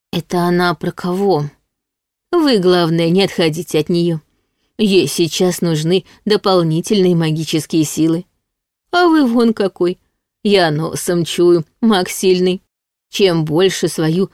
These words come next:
Сиеру наполните, тем быстрее она сил наберётся и на ноги встанет». «Где мы?» Пытаясь разглядеть хоть что-то, кроме демона,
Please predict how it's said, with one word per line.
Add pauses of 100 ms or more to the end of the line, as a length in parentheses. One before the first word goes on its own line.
Сиеру
наполните, (340)
тем
быстрее
она
сил
наберётся (240)
и
на
ноги
встанет». (1000)
«Где
мы?» (600)
Пытаясь
разглядеть
хоть
что-то,
кроме
демона,